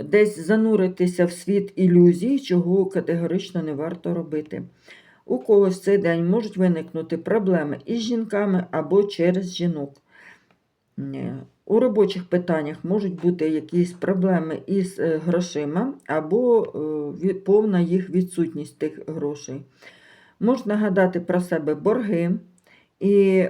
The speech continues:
взагалі ви можете на роботі не розуміти, як вам далі діяти, тому що ви зіткнетеся з явними обманами, підставами.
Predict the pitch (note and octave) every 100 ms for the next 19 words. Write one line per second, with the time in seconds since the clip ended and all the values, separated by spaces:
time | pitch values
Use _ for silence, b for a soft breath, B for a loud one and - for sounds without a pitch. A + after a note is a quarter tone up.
0 | - F3+ F#3+ G3 G#3 A#3 G#3+ F#3 F3+ E3+
1 | E3+ E3+ F3 E3 E3 G3 A#3+ G3+ F3 E3+
2 | E3 E3 E3 F#3+ - E3 E3+ E3+ E3 D#3
3 | E3+ F#3 F3+ D3 D3+ D3 - F3+ - B
4 | B B B G3+ G#3 G3+ G3 F3 A3+ F3+
5 | F#3 - F3 E3 D#3+ - D#3 C#3+ F3+ F#3+
6 | E3+ D#3 D#3 - - F#3+ F3 D#3+ D#3 D#3+
7 | D#3+ - A3 - E3+ E3 D#3 E3 E3